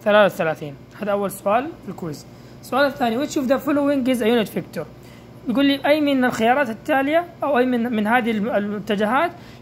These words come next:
يعتبر متجه وحدة. تمام؟ هذه كلها متجهات مكتوبة على شكل vector notation، يونت، يونت، يونت notation، على، على شكل، على، على اتجاه، آه، على، على اتجاهات آي وجي وكي. أوكي؟ طيب، متى أقول عن هذا متجه إنه متجه وحدة؟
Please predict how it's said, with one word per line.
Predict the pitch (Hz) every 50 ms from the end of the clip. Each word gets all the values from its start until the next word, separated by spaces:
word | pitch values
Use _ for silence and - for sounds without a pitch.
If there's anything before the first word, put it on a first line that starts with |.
| -
يعتبر | 208 196 - 269 277 277
متجه | 233 226 196 - 269 196 196 175
وحدة. | 175 170 - 165 160 - - - - - - - - - - - - - - -
تمام؟ | 208 208 226 254 302 339 330 - - - - -
هذه | 302 330 349 302
كلها | - 381 381 381 330 311 294
متجهات | 269 254 214 294 269 302 339 349
مكتوبة | 247 254 254 - - - 330 294 269 262
على | 254 254 247 240
شكل | - - 320 320 359 370 381 370 - - - - - - - - - - 254 226
vector | 320 - - - 294 240
notation، | 247 226 233 285 262 208 175 202 190 233
يونت، | 277 285 269 247 - - -
يونت، | 277 262 208 - - -
يونت | 302 247 262 247 - -
notation، | 208 190 - 233 196 190 - 214
على، | 190 196 196 202 202 196 -
على | 190 202
شكل، | 190 - 285 - 254 220
على، | 202 180 185 202 190 226
على | 208 202
اتجاه، | 190 202 226 196 226 240
آه، | 240 311 311
على، | 214 233 214 190 202 202 180 -
على | - 190 202
اتجاهات | 190 - - 196 214 214 208 247 208 - - 302
آي | 233 240 226 214
وجي | 208 185 185 247 254
وكي. | 226 190 - - 196 170 151 139 - - - - - - - - - -
أوكي؟ | 233 - - 269 285 330 - - - - - - - - -
طيب، | 247 220 196 180 185 - - - - -
متى | 285 370 392 - 403
أقول | 415 381 349 302 240 247 330 311
عن | 262 262 240
هذا | 220 302 311 294
متجه | 269 262 233 - 320 302 269 262
إنه | 254 247 247 240
متجه | 233 233 214 - 311 247 247 220
وحدة؟ | 233 226 226 190 214 226